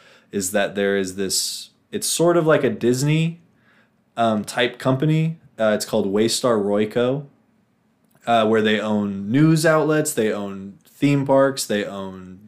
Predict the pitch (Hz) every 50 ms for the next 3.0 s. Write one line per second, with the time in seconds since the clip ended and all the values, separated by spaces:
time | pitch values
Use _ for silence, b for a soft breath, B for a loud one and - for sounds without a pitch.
0 | - - - - - 131 131 131 131 127 135 131 131 131 131 131 131 131 131 131
1 | 120 117 107 101 95 95 95 98 95 95 95 92 - - 113 117 117 113 113 107
2 | 107 113 113 107 - - - 113 110 107 - 113 110 110 110 107 107 - B